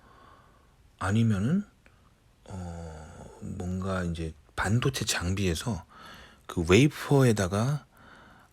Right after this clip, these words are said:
뭐 산성 가스를 흘려보내가지고 그 웨이퍼를 에칭해가지고 원하는 반도체 트랜지스터 패턴을 만드는 게 있거든요.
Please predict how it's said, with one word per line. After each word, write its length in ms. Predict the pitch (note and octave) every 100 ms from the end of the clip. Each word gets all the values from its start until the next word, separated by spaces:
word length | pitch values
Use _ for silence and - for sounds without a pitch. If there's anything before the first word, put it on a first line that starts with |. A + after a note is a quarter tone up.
| -
뭐 340 | D#2 D2+ C2+ - - - - -
산성 400 | - E3 D#3+ D3
가스를 960 | - A#2 C3+ - A2+ F#2 G2 G2 D#2 D2+
흘려보내가지고 1200 | - D3+ C#3 - E2+ D2 D2 - G2+ E2+ - D#2
그 100 | -
웨이퍼를 480 | D#2+ G2 C3+ - A#2+ -
에칭해가지고 840 | E2+ - - C#3+ A#2 F#2+ F#2+ E2
원하는 520 | E2 C3 C#3 B2+ B2 A#2 - - - - - -
반도체 600 | F2+ A2+ B2+ B2+ - A#2
트랜지스터 540 | - E3 D3 - -
패턴을 440 | - C#3+ - D#3+
만드는 360 | B2+ F2 F2+ F2+
게 80 | E2+
있거든요. 400 | - D#2+ E2+